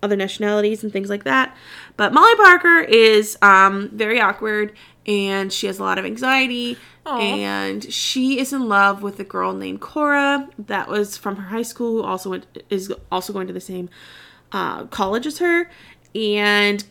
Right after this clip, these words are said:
Speaker 1: uh, Cora is super ex-, <sighs> not ex-, Cora, I'm so sorry. Molly is super excited to, like, get out of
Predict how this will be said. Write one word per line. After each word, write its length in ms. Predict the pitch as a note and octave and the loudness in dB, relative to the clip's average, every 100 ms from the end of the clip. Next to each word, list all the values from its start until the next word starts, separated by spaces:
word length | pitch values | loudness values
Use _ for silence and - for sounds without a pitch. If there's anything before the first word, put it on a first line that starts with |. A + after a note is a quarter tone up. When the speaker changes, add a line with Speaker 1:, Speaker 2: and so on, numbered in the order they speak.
| _ - | _ -4
Speaker 1:
uh, 300 | G3+ E3 C#3 | -2 0 -2
Cora 600 | - C#4 C4+ C4+ C4+ C4+ - _ | 0 4 6 6 4 0 -8 _
is 240 | A3 G#3+ G#3 | -2 -2 0
super 260 | C#4 C#4 | 0 2
ex-, 260 | - - - - G#3+ | 0 -4 -12 -12 -12
<sighs> 180 | - | -8
not 120 | A3+ F#3+ | -6 -6
ex-, 120 | - | -8
Cora, 260 | - F3 F3 | -12 -10 -8
I'm 80 | F3+ | -10
so 80 | G#3 | -12
sorry. 160 | - | -10
Molly 460 | G#3 B3 D4+ E4 D#4+ | -6 0 2 2 2
is 120 | D4+ | -2
super 220 | - A#3+ A3 | -6 -6 -6
excited 460 | - C#4 C#4 C#4 C#4 - - _ | -2 0 0 0 -4 -18 -20 _
to, 280 | - A3 G3+ | -6 -2 0
like, 400 | G3 F#3 F3+ - _ _ _ | 0 -2 -4 -8 _ _ _
get 180 | - A3 | -2 4
out 240 | G#3 G3+ G3+ | 6 6 6
of 560 | G3 G3 F#3+ F#3+ - | 2 0 -2 -6 -18